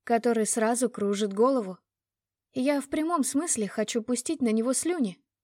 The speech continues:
Плохая идея отпускать его вот таким за порог. «Не скучай», улыбается он. Играю бровями, укусив яблоко.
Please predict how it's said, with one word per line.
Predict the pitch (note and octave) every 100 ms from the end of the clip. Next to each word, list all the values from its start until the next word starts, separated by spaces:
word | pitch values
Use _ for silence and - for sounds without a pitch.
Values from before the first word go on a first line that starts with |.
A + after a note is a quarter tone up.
| _ _ _ _ -
Плохая | D#4+ D4+ - F4 D#4+ A3
идея | G3+ A3 G3+ F#3+
отпускать | - A3+ - A#3 G3+
его | G3 F#3+
вот | F#3+ G3+
таким | B3 A#3+ A3+ G3
за | G3
порог. | G#3+ C4 G3 - _ _ _ _ _ _ _ _ _ _ _ _ _ -
«Не | G3+ G#3+
скучай», | - F4+ D#4 A#3+ A3+ G#3+ - _ _ _ _ -
улыбается | G#3+ G#3+ G3+ G3+ G3+ - B3
он. | A#3 F3+ _ _ _ _ _ _ -
Играю | C4 A#3 A#3+ C4
бровями, | G#3 G#3 G3 A3 B3
укусив | G#3+ F#3+ G3+ - G#3+ A3+
яблоко. | A#3+ C4+ G#3 F#3